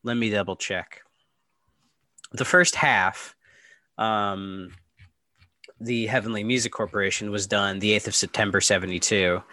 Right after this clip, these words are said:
And then the second side, uh, Swastika Girls, was done the fourth and the fifth of August, seventy-three.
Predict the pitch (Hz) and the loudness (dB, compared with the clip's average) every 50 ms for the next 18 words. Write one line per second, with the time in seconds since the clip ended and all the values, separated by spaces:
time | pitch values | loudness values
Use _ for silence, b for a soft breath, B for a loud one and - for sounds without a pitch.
0 | B B B B B B _ - 113 113 107 104 107 104 101 101 101 101 98 92 | B B B B B B _ -2 0 2 2 4 4 4 4 2 2 0 0 0
1 | 101 - - 170 165 - 147 117 - 123 107 101 98 98 101 101 98 104 73 73 | 2 4 4 4 4 4 2 2 4 4 4 4 4 4 4 2 2 0 0 0
2 | 95 95 - - 135 127 127 - - - 101 95 98 104 98 98 98 95 - - | -2 -2 0 2 2 4 2 2 0 -2 -4 -4 -4 -4 -4 -4 -4 -6 -6 -8
3 | 110 98 - - 104 98 98 95 90 90 90 92 92 95 92 - - 107 95 - | -8 -6 -2 -2 -2 -2 -2 -4 -8 -10 -12 -12 -12 -12 -12 -10 -8 -8 -8 -8
4 | - 98 92 92 - - 101 - - 98 101 95 95 95 90 85 - - - 90 | -10 -12 -12 -12 -10 -10 -10 -10 -10 -8 -6 -4 -4 -4 -4 -4 -4 -4 -4 -6
5 | 82 82 85 82 - - 82 80 76 76 82 - | -8 -10 -12 -14 -12 -10 -10 -8 -8 -10 -12 -14